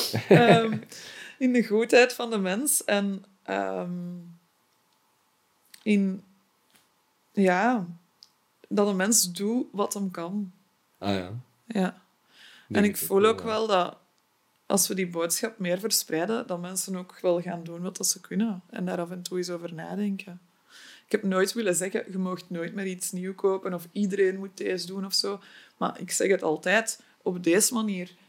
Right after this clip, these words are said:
Speaker 1: Ik heb een jaar niks nieuw gekocht. Dat zijn honderdvijftig items of zo. Ik heb dat eens uitgeteld, misschien tweehonderd.
Speaker 2: Hm.
Speaker 1: Hè? Vermeden.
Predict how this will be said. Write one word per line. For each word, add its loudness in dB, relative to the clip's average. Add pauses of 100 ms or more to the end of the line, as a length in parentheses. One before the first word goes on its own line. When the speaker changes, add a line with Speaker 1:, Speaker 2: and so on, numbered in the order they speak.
(400)
Speaker 1:
Ik -2
heb 4
een 8
jaar 6
niks 0
nieuw 2
gekocht. -2
Dat -2
zijn 0 (320)
honderdvijftig -2 (240)
items -2
of -8
zo. 0
Ik -6
heb -4
dat 2
eens -2
uitgeteld, -2
misschien 0
tweehonderd. 0 (200)
Speaker 2:
Hm. 2
Speaker 1:
Hè? 0 (240)
Vermeden. 0